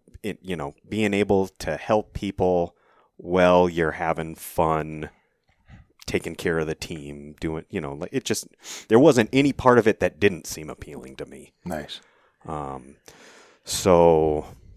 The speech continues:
Speaker 1: then throughout high school, I, uh, was really good at making, uh, bad decisions, and, uh, got myself to the position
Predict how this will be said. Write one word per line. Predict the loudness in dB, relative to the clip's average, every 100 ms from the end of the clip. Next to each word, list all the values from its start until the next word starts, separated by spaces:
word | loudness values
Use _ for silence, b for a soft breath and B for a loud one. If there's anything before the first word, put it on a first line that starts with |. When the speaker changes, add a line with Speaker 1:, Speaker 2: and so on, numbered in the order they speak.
| -6
Speaker 1:
then | -4 -4
throughout | -10 -6 0 4 4 2
high | 0 0 0
school, | -2 -6 -4 -4 -6 _ _ _ _ _
I, | -6 -4 -2 -2
uh, | -4 -4 -6 -8 -12 _ _
was | -8 -8
really | -8 -6 -4 -4
good | -6 -4 -2 -2 -4 -8
at | -12 -10
making, | -10 -8 -8 -8 -10 -12
uh, | -12 -12 -12 -6
bad | -4 -4
decisions, | -8 -8 -8 -10 -12 -10 -12 -14 B B B B B B B B B _ -6
and, | -2 0 -2 -4 -6
uh, | -6 -4 -4 -6 -10 b b _ _ _ _ _ _ _ _ _ -2
got | 0 0
myself | -2 -2 -2 -2 -2
to | -4 -6
the | -6
position | -6 -6 -6 -4 -6 -8 -12 -16 -20